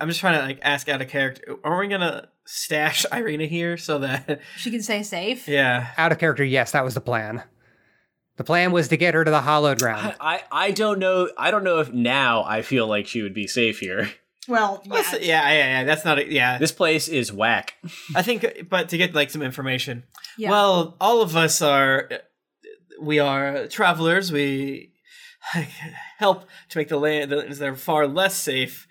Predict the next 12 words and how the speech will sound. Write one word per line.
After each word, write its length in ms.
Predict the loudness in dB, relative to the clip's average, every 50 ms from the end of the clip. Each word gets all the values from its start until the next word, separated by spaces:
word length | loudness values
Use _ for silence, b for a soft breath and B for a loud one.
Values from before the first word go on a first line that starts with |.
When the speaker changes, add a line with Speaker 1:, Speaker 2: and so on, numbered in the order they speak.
| B B B B B
Speaker 1:
a 80 | 0
little 240 | 4 4 4 4 4
safer. 600 | 2 -2 -2 -2 -2 -4 -2 -2 -2 -2 -4 -6 B B B B B B _
Um, 880 | -6 -4 -2 -2 -2 -4 -8 -12 _ -16 -14 -14 -14 -14 -16 -18 -20 -10 -2
obviously, 420 | 2 2 4 4 2 2 2 2
we're 140 | 2 2 2
not 180 | 2 2 2 2
as 100 | 0 -2
successful 520 | -2 -2 -2 -2 -2 -4 -4 -4 -4 -2
as 180 | -2 -2 -2 -4
you 200 | -6 -6 -6 -6
are, 340 | -6 -6 -6 -6 -6 -8